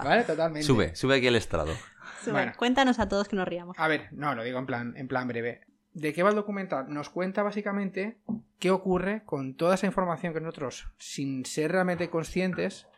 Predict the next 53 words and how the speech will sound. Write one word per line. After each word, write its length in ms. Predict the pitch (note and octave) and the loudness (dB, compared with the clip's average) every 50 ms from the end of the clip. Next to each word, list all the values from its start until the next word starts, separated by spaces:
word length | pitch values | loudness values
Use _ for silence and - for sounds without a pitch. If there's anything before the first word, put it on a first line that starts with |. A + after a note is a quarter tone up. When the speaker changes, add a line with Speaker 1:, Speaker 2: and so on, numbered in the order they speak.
| _ _ - | _ _ -16
Speaker 1:
estamos 400 | - D3+ - - D3 D3 D3 C#3+ | -14 -10 -6 -6 -4 -4 -2 -2
dando 220 | D3 C#3+ D3+ D#3 | -2 -2 0 -2
a 80 | D#3 - | -2 0
cada 200 | - C#3 B2+ A#2+ | 0 -2 -2 -2
una 200 | A#2+ B2+ C3 C3+ | -4 -4 -4 -4
de 120 | C3+ B2+ | -4 -4
las 140 | A#2+ A#2 A2 | -4 -6 -8
redes. 260 | - A#2 A#2 A2 G#2 - | -8 -8 -8 -10 -10 -12
En 40 | |
este 180 | A#2 - - C3 | -12 -10 -8 -6
caso 180 | B2 C3 B2 C3 | -6 -6 -6 -6
está 120 | - - | -8 -8
hablando 200 | B2+ A#2+ B2 B2+ | -8 -6 -6 -8
sobre 180 | B2 - C3+ A#2 | -8 -8 -10 -10
todo 220 | A2+ - B2 B2+ B2 | -10 -10 -10 -10 -4
de 80 | B2 | -2
Facebook, 460 | A#2 - D3+ D#3 D#3 D#3+ F3+ A3+ - - | 0 0 0 0 0 -2 -4 -4 -6 -8
en 100 | - C#3+ | -6 -4
el 80 | D3 C#3+ | -2 2
cual 180 | - D#3+ E3 D#3+ | 4 4 4 4
con 260 | - D3 C#3 C#3 C3 - - - - | 4 0 0 -2 -4 -8 -14 -10 -4
todas 200 | - E3+ F#3 G#3 | 0 2 4 4
nuestras 300 | G#3+ G3+ F#3+ - F#3 F#3 | 4 4 2 2 0 0
acciones 260 | F3 - F#3 F3 E3+ | 0 0 -2 -4 -2
del 160 | E3 E3 E3 D#3+ | -2 -2 -2 -2
día 200 | D#3 D#3 D#3+ D#3 | 0 0 2 2
a 20 | |
día 380 | F3 G3+ F#3+ F#3 B3 - - - _ | 2 2 0 -2 -4 -6 -12 -16 _
genera 280 | - - D3 C#3+ C#3+ E3 | -8 -6 -4 0 0 0
un 140 | D#3 D3 - | 0 2 2
perfil 480 | D#3+ D#3 D3 - - F3 F3+ G#3 A#3+ - - - - - - - - _ _ _ | 2 2 2 2 0 0 0 -2 -4 -8 -12 -20 -20 -20 -20 -20 -20 _ _ _
sobre 180 | - - C#3+ C#3 | -8 -6 -6 -6
nuestra 180 | C3+ - C3 | -6 -8 -8
forma 240 | - - B2+ B2+ B2+ | -8 -6 -6 -6 -6
de 60 | A#2+ A2+ | -8 -10
ser. 200 | - - C3 C3 - _ _ _ _ _ _ _ _ _ _ _ _ _ _ - - - | -10 -12 -14 -14 -18 _ _ _ _ _ _ _ _ _ _ _ _ _ _ -20 -20 -16
Los 200 | - A#2+ A#2+ - | -14 -14 -6 -2
Speaker 2:
Pues 140 | - F#2 - | 0 0 2
sí, 120 | - F#2+ D#2+ | 2 2 2
Speaker 1:
ando- 60 | D2+ | 0
Speaker 2:
porque 140 | D#2+ F#2 F2 | 0 0 2
además 180 | F2 F2+ F#2+ G2 | 2 4 4 4
aquí 120 | G2 G2+ | 4 4
lo 80 | G2+ F#2+ | 4 4
que 80 | G2 | 2
sucede 240 | F2+ F#2 E2+ F#2+ F#2+ | 0 0 2 2 2
es 80 | G2 F#2 | 2 2
que 80 | G2 | 0
se 100 | F2+ G2 | -2 0
comparten 380 | D#2 E2 D#2+ E2+ F2 D#2+ F2+ F2+ | -2 0 2 0 2 2 2 2
los 100 | F2 E2 | 2 2
datos 200 | E2+ E2 E2 E2+ | 0 0 0 0
entre, 440 | E2+ D#2+ D#2 D#2+ D#2+ D#2 - - | 0 0 0 0 0 -2 -2 -4